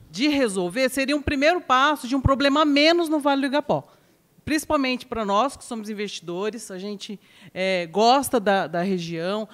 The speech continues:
a gente tem investido, empregado o nosso dinheiro lá, a gente não está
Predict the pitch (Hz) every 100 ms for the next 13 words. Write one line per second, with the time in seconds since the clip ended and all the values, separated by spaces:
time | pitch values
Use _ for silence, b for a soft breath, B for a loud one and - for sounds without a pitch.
0 | 208 - 214 226 - 220 285 254 262 -
1 | 240 214 202 214 202 254 285 277 247 -
2 | 190 185 185 180 165 185 B B B 214
3 | 220 240 247 247 285 349 330 - 269 254
4 | 180